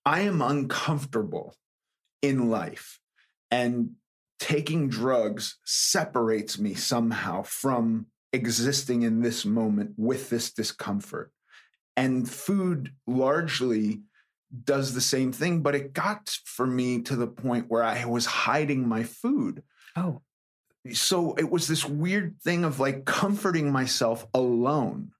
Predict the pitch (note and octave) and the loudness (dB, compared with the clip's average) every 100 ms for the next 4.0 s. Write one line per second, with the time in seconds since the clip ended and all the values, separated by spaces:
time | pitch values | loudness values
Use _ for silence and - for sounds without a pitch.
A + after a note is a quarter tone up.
0 | _ F3 D#3+ A3 F3 E3 D#3 D#3+ E3+ G#3 | _ -4 0 2 2 2 2 2 0 0
1 | F#3 D3+ D3 C#3 - B2+ B2 A#2+ - - | 0 0 0 -2 0 2 2 -2 -6 -4
2 | A#2 B2 A2 G#2+ G2+ - - E3 C#3 G2 | -2 0 0 0 -2 -6 -2 0 2 0
3 | G#2+ - _ _ _ - G2+ G2 G2 | -4 -8 _ _ _ -2 0 2 -2